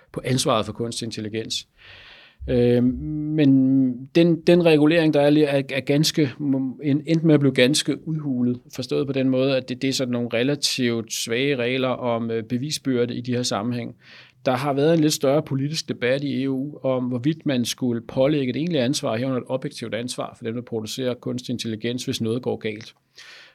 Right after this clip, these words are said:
Øh, det var der i hvert fald dele af parlamentet, der gerne ville have. Øh, men, men det har kommissionen altså afvist, ser det ud til med det her udkast, og har nu la-, kommet med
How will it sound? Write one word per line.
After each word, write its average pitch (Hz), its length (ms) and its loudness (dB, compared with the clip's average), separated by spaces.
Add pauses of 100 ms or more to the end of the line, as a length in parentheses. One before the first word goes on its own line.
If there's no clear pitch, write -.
(180)
Øh, 127 420 0
det 156 100 -2
var 147 120 2
der 127 120 2
i - 20 0
hvert 127 200 0
fald 131 300 -2
dele 143 300 0
af 143 80 -2
parlamentet, 117 600 -4
der 120 80 -6
gerne 110 260 -6
ville 127 140 -6
have. 131 380 -8
Øh, 120 360 -2
men, 120 260 -2
men 127 140 -2
det 147 80 0
har 151 80 -2
kommissionen 147 460 -2
altså 120 200 -4
afvist, 131 760 -6
ser 120 140 -2
det 113 80 -4
ud 127 100 -4
til 127 180 -4
med 110 120 -4
det 120 100 -2
her 127 60 2
udkast, 147 520 -2
og 123 80 -8
har 117 100 -4
nu 127 120 0
la-, 123 180 -2
kommet 127 360 4
med 120 280 0